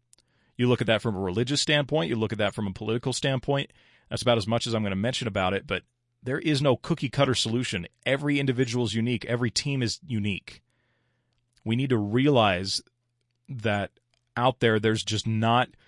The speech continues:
one s-, one solution for every single problem out there. There's not one solution or one, you know, thing that will just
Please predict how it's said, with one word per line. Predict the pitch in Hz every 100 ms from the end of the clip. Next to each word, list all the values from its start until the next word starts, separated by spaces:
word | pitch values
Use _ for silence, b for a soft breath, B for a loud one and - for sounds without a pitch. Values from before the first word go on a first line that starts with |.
| b b -
one | 107 120 127 127
s-, | 123 - - - -
one | 117 110 127
solution | 123 123 113 127 - 110
for | 117 -
every | 117 120 117
single | - 123 113
problem | 98 117 117 113 87
out | 90 -
there. | 82 73 - _ _ _ _ _ _ _ _ _ _ -
There's | 117 101
not | 117 117
one | 107 117 127 135 117
solution | - 117 110 123 - 113 110 b b b -
or | 113
one, | 113 127 127 - _ _ _ _ _ -
you | 110
know, | 98 - _ _ _ _ _
thing | _ 147 147 123
that | 156
will | 113
just | 101 107